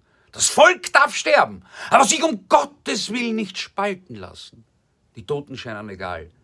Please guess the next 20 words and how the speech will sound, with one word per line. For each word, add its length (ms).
die 60
Verletzten 480
vergessen. 500
Um 140
die 100
Geschockten 680
kümmert 320
sich 180
niemand. 320
Es 100
geht 180
ausschließlich 640
um 140
die 160
politische 720
Botschaft, 640
die 120
dreckige 840
parteipolitische 1120
Botschaft, 520